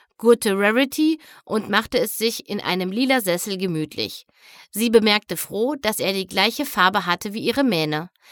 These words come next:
Es sah fantastisch aus. „Oh, ich fühle mich gleich viel besser“, seufzte auch Fluttershy zufrieden.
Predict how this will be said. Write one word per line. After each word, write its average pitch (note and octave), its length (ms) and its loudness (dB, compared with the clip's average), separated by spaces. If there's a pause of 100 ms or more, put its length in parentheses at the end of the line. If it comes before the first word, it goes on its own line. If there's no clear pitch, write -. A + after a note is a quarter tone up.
(260)
Es G#3+ 220 -2
sah C4 140 6
fantastisch C4 680 0
aus. D#3+ 460 -4 (1040)
„Oh, C#4+ 460 4 (380)
ich C#4 200 -4
fühle F4+ 220 2
mich D#4+ 180 0
gleich D#4+ 340 -2
viel G4+ 520 2
besser“, C#4 640 0 (380)
seufzte G3 520 2
auch D#3+ 100 0
Fluttershy B3 580 0
zufrieden. F3 640 -8